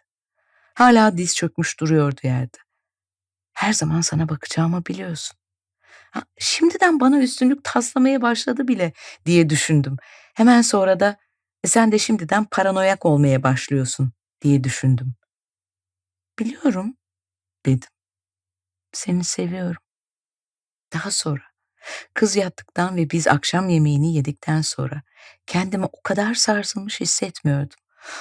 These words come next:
Ona akşamüstü olanları, müdürün içeri gelişini,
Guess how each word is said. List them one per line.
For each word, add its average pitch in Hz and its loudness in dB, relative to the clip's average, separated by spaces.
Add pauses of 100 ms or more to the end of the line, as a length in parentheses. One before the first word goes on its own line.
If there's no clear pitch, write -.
(120)
Ona 196 2
akşamüstü 175 -2
olanları, 143 0 (340)
müdürün 151 2
içeri 143 -2
gelişini, 127 -4